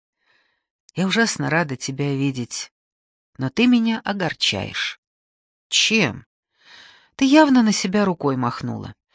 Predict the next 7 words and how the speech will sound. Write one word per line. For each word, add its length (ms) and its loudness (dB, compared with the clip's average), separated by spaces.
У 40 -8
тебя 260 4
какой-то 420 2
запущенный 680 2
вид. 340 -8
Но 140 -4
я... 440 0